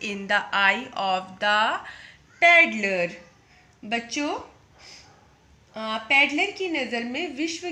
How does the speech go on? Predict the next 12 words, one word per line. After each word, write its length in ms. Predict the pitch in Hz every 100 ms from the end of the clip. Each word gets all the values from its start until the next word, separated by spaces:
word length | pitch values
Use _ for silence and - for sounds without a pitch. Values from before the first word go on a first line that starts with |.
| 330
के 120 | 294
अस्तित्वान 840 | 269 277 - 302 311 247 226 220 262 285
होने 280 | 262 262 269 269
का, 220 | 262 262 247
विश्व 380 | 269 320 - 311 294
का 120 | 285 -
existence 800 | - 214 220 233 - 254 262 285
होने 340 | 285 254 254 254
का 300 | 254 247 247 294 - -
क्या 260 | 262 247 262
उद्देश्य 580 | 254 196 214 220 226
या 200 | 220 214